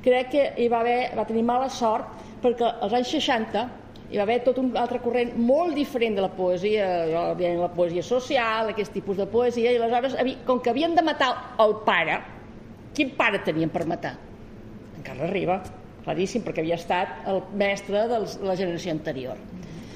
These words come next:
Després, en teoria, als anys setanta o vuitanta, haurien hagut de recuperar en Carles Riba. Però encara va tenir més mala sort, perquè als anys setanta es va posar de moda allò de dir «noucentistes contra modernistes»,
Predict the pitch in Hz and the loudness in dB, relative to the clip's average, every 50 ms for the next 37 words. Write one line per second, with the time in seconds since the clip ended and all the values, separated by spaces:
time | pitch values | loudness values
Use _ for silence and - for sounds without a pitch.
0 | - - - - - - - - 214 247 247 247 - 285 294 302 311 - - - | -16 -16 -16 -16 -16 -12 -2 6 6 6 6 6 0 0 0 0 0 -2 -6 -10
1 | - - - - - 214 208 - 190 202 247 302 302 262 240 247 - - - - | -12 -16 -12 -8 -6 -4 0 2 2 2 4 4 4 4 4 4 0 -6 -10 -12
2 | - - - 190 170 190 185 175 - 196 - - - 254 240 - 220 208 240 226 | -10 -4 -4 -2 0 0 -2 -2 -2 -4 0 0 0 2 2 0 0 0 2 0
3 | 233 220 - - - 254 247 247 302 294 302 285 262 349 320 269 285 254 233 220 | 0 0 0 2 4 4 4 4 2 2 2 2 2 2 4 4 4 4 4 0
4 | - - 208 - - 185 175 165 151 147 151 - - - - - 196 190 - 190 | 0 -2 -2 2 2 2 4 2 -2 -4 -6 -12 -16 -16 -12 -10 -8 -4 -2 0
5 | 180 180 170 165 160 160 160 - - - - - - - - - 277 285 294 302 | 0 2 0 0 -2 -4 -6 -8 -10 -14 -16 -18 -18 -4 2 4 4 4 6 4
6 | 349 349 349 349 349 330 320 311 320 311 247 269 294 285 285 294 285 - 349 320 | 4 4 4 2 2 2 4 4 2 2 2 2 2 2 2 0 2 2 2 2
7 | 226 190 - - 233 220 - 233 233 285 294 285 - 330 320 349 349 339 330 311 | 2 0 -2 -2 0 2 2 2 4 2 0 2 2 0 2 2 2 2 0 -2
8 | - 294 311 302 277 254 277 262 269 311 294 311 302 302 302 294 320 320 302 277 | -2 -2 -2 0 0 0 -2 -2 0 2 2 4 4 4 4 2 2 2 2 2
9 | 294 311 - - 262 262 262 277 285 277 269 254 214 175 160 - - - - - | 2 0 2 2 4 6 6 6 6 6 4 2 0 0 -2 -4 -8 -16 -16 -16
10 | - - - - - 262 294 302 320 311 - 302 285 285 277 277 320 381 381 320 | -18 -16 -8 -2 2 4 4 4 4 2 2 2 2 2 0 0 2 2 2 2
11 | - 392 403 403 - - - - - - - 359 359 359 359 370 392 403 370 381 | 0 -2 -2 -2 -2 -6 -10 -14 -10 -4 0 2 4 6 6 4 2 -2 -2 0
12 | 403 403 392 370 359 349 339 330 320 311 - 330 381 - 349 - - - 214 170 | 2 4 4 4 4 2 4 4 4 4 4 2 2 2 2 0 0 0 0 0
13 | 151 160 - - | 0 -2 -8 -12